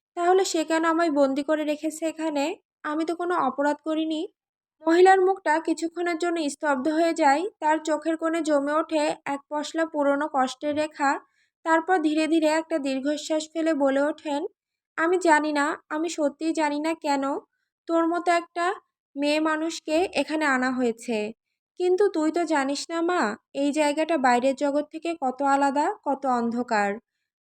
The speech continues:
তার কণ্ঠে যেন ক্লান্তি আর শূন্যতা একসাথে। "অনেক বছর আগে, তখন আমাদের রাজ্যের বাদশা ছিল ওয়াসফানের বাবা, খুব বিচক্ষণ, মমতাময় একজন শাসক ছিলেন তিনি। একদিন মানুষের জগতে গিয়েছিলেন কোনো এক বিশেষ কাজে,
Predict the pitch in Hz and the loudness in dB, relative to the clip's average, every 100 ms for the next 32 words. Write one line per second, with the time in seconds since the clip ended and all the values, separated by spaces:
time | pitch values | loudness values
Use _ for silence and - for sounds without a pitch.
0 | - 302 311 320 330 320 330 330 349 349 | -2 0 2 0 -2 0 0 0 -2 0
1 | 302 277 277 311 311 - 269 269 269 285 | 2 2 0 -2 -2 -6 -6 -6 -4 -4
2 | 277 - 320 285 269 359 - _ _ _ | -4 -4 -4 -2 -2 -2 -8 _ _ _
3 | _ 285 294 311 311 320 320 349 330 294 | _ 0 0 0 0 0 0 0 2 2
4 | 311 349 285 277 311 302 294 302 330 311 | 0 -2 -6 -4 -2 -2 0 0 0 4
5 | 277 262 311 302 254 262 - 294 285 320 | 2 2 -4 0 0 0 -2 -6 -4 -2
6 | 277 269 330 _ _ _ - 294 302 302 | -2 -2 -4 _ _ _ -2 2 2 2
7 | 359 339 359 349 294 302 339 - _ - | -4 0 2 4 4 4 2 -4 _ -2
8 | 392 370 311 311 320 320 320 330 330 269 | 0 2 2 2 -2 -2 -4 -2 0 0
9 | 277 285 294 294 294 285 330 349 - 262 | 0 0 0 0 0 -2 -2 -4 0 0
10 | 247 285 - 311 302 311 330 285 330 - | 0 -6 -6 -4 -4 -2 -2 -2 -4 -8
11 | _ _ - 311 320 359 349 285 277 - | _ _ -4 0 2 2 4 4 2 -2
12 | 320 311 302 320 330 294 302 311 311 294 | -2 0 0 0 -2 -2 -2 -2 -4 -4
13 | 320 302 285 285 294 269 247 285 277 - | -4 -4 0 0 0 -2 -4 -2 -4 -4
14 | 311 277 277 | -4 2 2